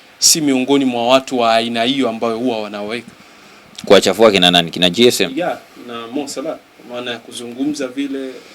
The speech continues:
Speaker 1: mambo ya ndani na nini.
Speaker 2: Ah,
Speaker 1: Nahisi
Speaker 2: of course, ni, ni, ni, unajua, ni kama ame, ame expose vile vitu ambavyo, eh, G S M, maana Gharib pamoja na Salah hawa-, hawa-, hawapendi kuji-, unajua wale ni watu ambao hawapendi kuji-expose.
Speaker 1: Mm, mm.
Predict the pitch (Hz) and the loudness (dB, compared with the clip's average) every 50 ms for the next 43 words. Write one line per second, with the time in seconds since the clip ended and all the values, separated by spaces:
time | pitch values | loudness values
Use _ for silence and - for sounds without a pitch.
0 | - - 135 135 135 131 127 127 127 135 135 131 131 131 131 131 135 139 139 135 | -16 -12 -10 -10 -10 -10 -12 -12 -10 -8 -8 -8 -8 -10 -14 -10 -10 -10 -8 -10
1 | 131 127 - - - _ - - - - - - - - - - - - - - | -12 -14 -16 -20 -20 _ -20 -20 -20 -20 -20 -20 -20 -20 -20 -20 -20 -20 -20 -20
2 | - - - 95 - 143 151 - - - 107 110 - 139 123 113 104 107 101 69 | -8 -2 0 0 0 0 -2 -2 -2 0 2 4 4 4 4 4 2 2 2 2
3 | 67 101 101 101 92 76 104 110 113 110 87 - 117 120 123 123 120 120 117 107 | 0 0 0 0 2 0 0 0 0 0 0 -2 0 0 2 4 4 4 2 0
4 | 117 - - - - _ - 110 113 113 147 160 175 160 127 107 104 101 - - | -2 -4 -8 -12 -8 _ 4 6 8 8 10 10 12 12 12 12 10 8 6 2
5 | - - _ - 107 123 123 175 170 170 151 127 117 113 110 - - 104 107 107 | -10 -16 _ 0 2 4 8 8 10 10 10 8 8 8 6 4 4 4 4 6
6 | 110 107 107 73 110 - - - - - 147 135 117 104 - - - - - 95 | 6 6 6 6 4 4 4 2 4 6 8 8 8 8 4 0 -2 -2 -4 -2
7 | 92 98 117 117 113 101 117 110 117 104 101 107 107 101 98 101 98 98 - _ | 2 4 6 6 6 6 6 6 6 6 6 6 6 6 4 2 0 0 -2 _
8 | - - - - - - - - - - - - - - 92 90 90 90 90 87 | -20 -20 -20 -20 -20 -20 -20 -20 -20 -20 -20 -20 -10 -2 2 4 4 4 4 4
9 | 87 87 92 92 95 107 123 120 110 - - 110 95 85 80 78 - - 82 87 | 2 0 -2 -2 2 6 6 6 6 6 4 0 0 0 -2 -8 -10 -4 0 2
10 | 95 98 - 101 82 107 117 117 113 101 107 101 95 101 104 98 92 90 85 - | 2 4 4 4 6 8 8 8 6 6 4 2 4 4 6 6 4 4 2 2
11 | 90 90 95 92 90 85 82 80 82 82 82 - - - 85 85 87 85 - - | 4 6 6 6 4 4 2 2 2 0 -4 -8 -6 0 2 2 2 2 2 2
12 | 87 87 87 - - 139 117 107 101 - 90 - - 107 120 139 151 170 156 151 | 4 4 4 6 6 6 6 6 4 0 -4 -2 2 4 6 8 10 12 12 12
13 | 160 160 156 135 127 139 143 147 147 135 127 135 131 131 117 113 110 - 135 131 | 12 12 12 10 10 10 10 10 10 10 10 10 10 10 10 8 10 8 8 6
14 | 123 - 110 101 98 101 95 - - - - 107 95 82 - - - - - - | 6 4 4 4 6 6 4 4 2 2 4 4 4 4 2 -4 -8 -10 -12 -16
15 | _ - - - 120 | _ -20 -20 -20 -20